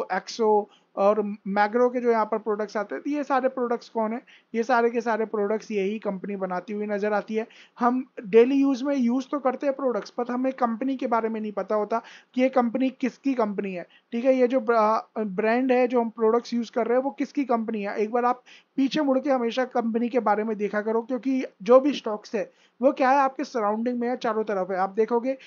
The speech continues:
तो आपको यहाँ पर पता चलेगा कि ये, ये कंपनी है, तो आप उसके बारे में रिसर्च करोगे तो यहाँ पर अच्छा खासा पैसा आपका बनता हुआ नजर आएगा। तो कंपनी की बात करें, कंपनी अच्छा खासा है, मैनेजमेंट के बारे में पढ़ लीजिएगा, प्रोडक्ट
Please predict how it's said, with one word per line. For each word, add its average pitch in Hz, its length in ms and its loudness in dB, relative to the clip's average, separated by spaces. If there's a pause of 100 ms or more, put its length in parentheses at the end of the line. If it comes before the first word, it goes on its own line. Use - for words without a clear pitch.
(200)
तो 262 60 4
आपको 247 220 2
यहाँ 254 140 4
पर 269 120 0
पता 247 240 -2
चलेगा 240 340 0
कि 254 140 -6
ये, 233 160 4
ये 226 80 4
कंपनी 220 440 -4
है, 247 120 -4 (240)
तो 311 60 0
आप 262 220 4
उसके 277 200 -4
बारे 269 220 2
में 285 140 -2
रिसर्च 262 340 0
करोगे 262 340 0
तो 302 120 -6
यहाँ 240 160 -2
पर 254 140 -6
अच्छा 226 240 -2
खासा 208 220 -6
पैसा 208 320 -4
आपका 190 220 -6
बनता 185 260 -4
हुआ 196 180 -2
नजर 170 300 -6
आएगा। 156 220 -8 (280)
तो 247 60 -8
कंपनी 277 340 2
की 302 100 0
बात 254 200 4
करें, 262 260 2
कंपनी 247 280 -2
अच्छा 233 240 -4
खासा 233 240 -2
है, 240 80 0
मैनेजमेंट 214 480 -4
के 220 80 -4
बारे 214 220 -2
में 220 80 -4
पढ़ 214 180 -6
लीजिएगा, 214 380 -2
प्रोडक्ट 196 380 -2